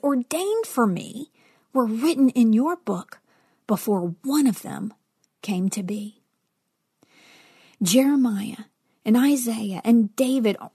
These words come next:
weren't some special cases. God didn't plan out their days and not yours. He didn't anoint them with gifts and,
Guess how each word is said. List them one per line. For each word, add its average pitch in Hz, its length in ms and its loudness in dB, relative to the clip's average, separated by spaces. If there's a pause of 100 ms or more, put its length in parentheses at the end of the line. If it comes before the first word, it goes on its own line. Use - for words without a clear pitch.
(100)
weren't 381 260 0
some 349 240 0
special 339 540 0
cases. - 680 -4 (260)
God 381 160 6
didn't 311 240 4
plan 339 300 2
out 294 180 0
their 311 160 4
days 208 340 4
and 220 80 6
not 208 220 4
yours. 226 720 0 (320)
He 349 140 4
didn't 403 220 4
anoint 262 580 8
them 208 240 4
with 220 260 0
gifts 330 540 2
and, 202 180 0